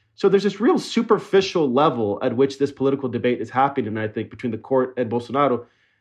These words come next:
And it's sort of dressed up, I think, as institutional, institutional combat. And in a sense, it is. But it's also, I think, if you're a regular sort of working class person, it's just these big egos who are, who aren't really, you know,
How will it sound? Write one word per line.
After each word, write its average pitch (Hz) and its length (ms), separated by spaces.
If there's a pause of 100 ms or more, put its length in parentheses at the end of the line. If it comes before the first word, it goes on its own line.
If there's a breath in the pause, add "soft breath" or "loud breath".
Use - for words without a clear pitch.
(140 soft breath)
And 156 140
it's 165 220 (360)
sort 226 180
of 131 160
dressed 165 480
up, 170 200
I 139 80
think, 131 260
as 123 120
institutional, 139 1000 (500)
institutional 151 640
combat. 143 640 (640)
And 180 120
in 190 100
a 170 60
sense, 240 460
it 147 120
is. 180 540 (200)
But 190 120
it's 202 140
also, 233 580
I 151 100
think, 180 180
if 170 180
you're 180 300
a 147 100
regular 165 720
sort 156 160
of 120 100
working 160 260
class 151 300
person, 147 460
it's 175 140
just 220 220
these 156 200
big 185 360
egos 135 640 (120)
who - 220
are, 151 100
who 165 280
aren't 175 260
really, 165 500
you 160 140
know, 131 260